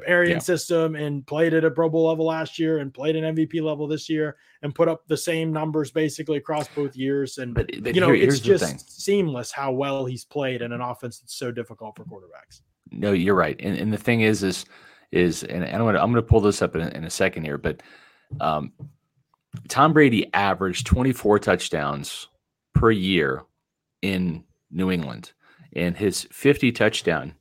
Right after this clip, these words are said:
Speaker 2: season, which was two thousand seven, is the most he's ever thrown in one season by far. The second most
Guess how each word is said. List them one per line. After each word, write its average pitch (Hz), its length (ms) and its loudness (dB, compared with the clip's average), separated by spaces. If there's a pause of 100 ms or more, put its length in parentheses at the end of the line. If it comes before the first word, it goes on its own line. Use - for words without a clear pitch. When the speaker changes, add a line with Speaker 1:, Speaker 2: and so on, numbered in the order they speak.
(120)
Speaker 2:
season, 85 440 -2
which 78 180 -8
was 82 120 -8
two 104 180 -2
thousand 92 360 -2
seven, 76 520 -2 (480)
is 90 160 0
the 92 120 2
most 117 380 4
he's 101 220 2
ever 90 240 4
thrown 80 520 0
in 76 260 -12
one 87 200 0
season - 460 -4 (600)
by 69 160 -2
far. - 560 2 (680)
The 87 80 0
second - 580 0
most 80 520 -2